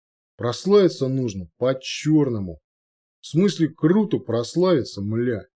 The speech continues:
и ты мне станешь помогать". Наличие у дикаря собственного плана пребывания на чужбине повергло Ваню в легкий ступор. Пару секунд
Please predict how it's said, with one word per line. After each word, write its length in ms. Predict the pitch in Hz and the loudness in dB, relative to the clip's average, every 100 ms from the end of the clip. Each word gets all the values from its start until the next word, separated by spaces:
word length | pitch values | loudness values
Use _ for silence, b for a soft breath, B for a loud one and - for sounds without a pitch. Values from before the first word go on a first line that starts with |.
| - | -20
и 80 | 92 - | -16 -4
ты 100 | 190 | 0
мне 160 | 165 | 0
станешь 440 | 110 - 117 131 - | -2 -6 -6 -6 -8
помогать". 680 | 123 127 127 107 104 87 - _ _ _ _ _ _ _ _ | -6 -4 -4 -4 -6 -8 -16 _ _ _ _ _ _ _ _
Наличие 480 | 98 101 175 190 127 | -10 -4 -4 -2 -4
у 40 | 107 | -4
дикаря 480 | 101 104 107 170 | -4 -4 2 4
собственного 600 | - - 160 - 120 107 | 2 0 -2 -2 -4 -4
плана 380 | 98 110 151 135 | -4 -2 0 -2
пребывания 600 | - 104 101 104 143 135 | -4 -8 -4 -2 0 -2
на 140 | 107 101 | -4 -8
чужбине 680 | - 92 95 143 175 110 - _ _ _ _ - | -10 -12 -4 0 0 -2 -8 _ _ _ _ -4
повергло 500 | 110 113 170 160 131 | -2 4 4 4 2
Ваню 400 | 107 127 160 143 | 2 2 2 0
в 60 | |
легкий 380 | 110 113 110 127 | 2 0 0 -6
ступор. 600 | - - 135 101 107 101 _ _ _ _ _ _ _ _ _ _ - | -8 -6 -6 -4 -8 -8 _ _ _ _ _ _ _ _ _ _ -6
Пару 220 | 120 113 | -4 -4
секунд 500 | - 113 160 175 | -6 -2 2 2